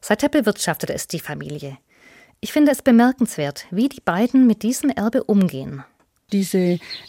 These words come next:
Speaker 2: Fläche, die wir da von den Vorgenerationen übernommen haben, das ist für uns nicht nur Besitz und Wert, sondern eben auch Verantwortung.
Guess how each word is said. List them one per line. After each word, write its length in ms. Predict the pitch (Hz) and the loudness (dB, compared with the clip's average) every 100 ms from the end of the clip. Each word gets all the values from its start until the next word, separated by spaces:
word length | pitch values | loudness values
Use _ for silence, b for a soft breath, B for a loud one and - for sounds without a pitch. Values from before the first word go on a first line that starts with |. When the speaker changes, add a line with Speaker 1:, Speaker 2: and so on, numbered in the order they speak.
| B - | B -16
Speaker 2:
Fläche, 580 | - 165 196 - 294 | -4 -2 -2 -2 -2
die 240 | 254 202 180 | -2 -2 0
wir 160 | 180 | 0
da 160 | 170 170 | 0 -2
von 460 | - 175 170 165 - - | -2 0 0 -2 -4 -2
den 140 | 170 | -2
Vorgenerationen 920 | - 226 254 190 165 160 - 185 170 | -2 -2 0 0 0 -2 -4 -2 0
übernommen 600 | 160 160 160 165 220 220 | 0 -2 -2 -2 -2 -4
haben, 320 | 220 226 233 | -4 -2 -2
das 200 | 180 170 | -2 -4
ist 160 | 202 - | -6 -6
für 180 | - 175 | -4 -2
uns 300 | 180 - 175 | -2 -4 -6
nicht 200 | 165 180 | -4 -2
nur 160 | 175 | -2
Besitz 540 | 165 160 - 285 - - | -2 -6 -2 -2 -2 -4
und 260 | 170 156 | -4 -2
Wert, 420 | 156 170 247 - - B B | -2 -2 -2 -6 -14 B B
sondern 400 | - 180 185 190 | -6 -2 0 0
eben 200 | 180 180 | -2 -4
auch 200 | - 175 | -4 -6
Verantwortung. 920 | 196 - 180 - 156 - 170 170 175 | -6 -2 -2 -2 -6 -6 -6 -4 -6